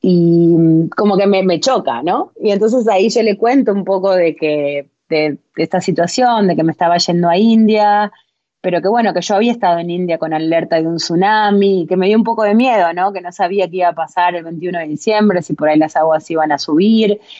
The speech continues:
Y él me dice, "Yo me estoy yendo a México, ¿por qué no cambias tu pasaje y te vienes conmigo?".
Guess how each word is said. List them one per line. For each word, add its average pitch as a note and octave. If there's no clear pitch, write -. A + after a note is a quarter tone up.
Y F#3+
él G#3
me A3
dice, G#3+
"Yo G#3
me A#3+
estoy A#3+
yendo G#3+
a F3+
México, F#3
¿por D#3
qué F#3+
no G#3
cambias G3
tu F3+
pasaje F3+
y F3+
te E3+
vienes F3
conmigo?". E3+